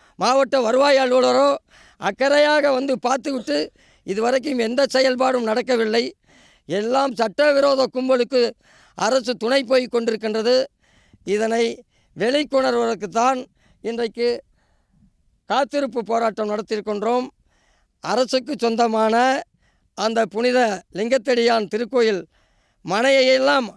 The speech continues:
அடைத்து வேலி போட்டிருக்கிறார்கள். இவர்களுக்கு இந்த அதிகாரம் யார் கொடுத்தது என்று எங்களுக்கே தெரியவில்லை. உடனடியாக அந்த சுருதைக்காடன் செய்கின்ற அனைத்து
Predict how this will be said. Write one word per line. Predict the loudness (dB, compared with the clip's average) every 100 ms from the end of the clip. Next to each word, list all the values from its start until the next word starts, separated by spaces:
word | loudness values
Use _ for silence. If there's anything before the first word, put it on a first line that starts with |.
| _ _ -6
அடைத்து | -2 0 0 -2 0
வேலி | 2 2 0
போட்டிருக்கிறார்கள். | -4 -6 -6 -6 -6 -6 -8 -10 _ _ _ -10
இவர்களுக்கு | -8 -6 -6 -6
இந்த | -6
அதிகாரம் | -4 -2 -2 -2 -4 -8 _ _ _ -8
யார் | -4 0 -2 -2
கொடுத்தது | -8 -6 -4 -4
என்று | -2 -2
எங்களுக்கே | -2 -4 -4 -4
தெரியவில்லை. | -2 -2 -2 -2 -4 -4 -6 _ _ _ _ _ _ -6
உடனடியாக | -2 0 0 2 2 2 0 -2 -8 _ _ -10 -4
அந்த | -2 -2
சுருதைக்காடன் | -2 -2 -2 -2 0 0 0 0
செய்கின்ற | 0 0 0 0 -2 -4 -20 -20 -6
அனைத்து | 0 0 0 -4